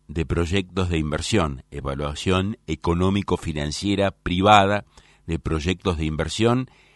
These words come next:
y su impacto o repercusión socioambiental, trasladando precios a la neoclásica hacia valores a la Piero Sraffa o a la Karl Marx.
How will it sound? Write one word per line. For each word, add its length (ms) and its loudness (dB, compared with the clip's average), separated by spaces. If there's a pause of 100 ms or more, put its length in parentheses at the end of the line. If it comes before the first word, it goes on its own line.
(300)
y 100 -4
su 180 2
impacto 760 2
o 120 -2
repercusión 1040 0
socioambiental, 1300 -2 (420)
trasladando 760 2
precios 420 0
a 80 -2
la 100 -2
neoclásica 920 0 (420)
hacia 380 2
valores 640 4 (500)
a 140 -4
la 140 -2
Piero 360 2
Sraffa 640 2
o 160 -4
a 60 -4
la 100 -6
Karl 300 0
Marx. 520 2